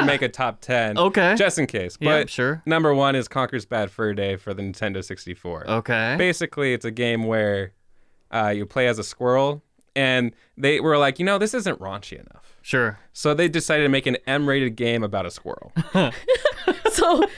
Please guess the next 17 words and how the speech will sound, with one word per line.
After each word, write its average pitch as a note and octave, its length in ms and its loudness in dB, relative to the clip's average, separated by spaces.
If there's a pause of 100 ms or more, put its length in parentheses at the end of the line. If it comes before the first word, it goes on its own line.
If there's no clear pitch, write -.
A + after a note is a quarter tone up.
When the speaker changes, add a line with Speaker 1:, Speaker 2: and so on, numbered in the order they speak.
(140)
Speaker 3:
is B3 120 2
the C#4 80 2
Speaker 1:
There's - 60 -2
Speaker 3:
squirrel B3 320 4
Speaker 1:
just A#3+ 160 4
a A3 60 4
Speaker 3:
a A3 40 2
male A#3+ 380 4
Speaker 1:
bunch A#3+ 100 4
Speaker 3:
or G#3 80 2
a G#3 60 0
female? F3+ 580 -4
Speaker 1:
A D3+ 80 2
male. C3 420 4
And A#3+ 140 2
he, D#3+ 140 2
Speaker 3:
Okay. G#3+ 100 -8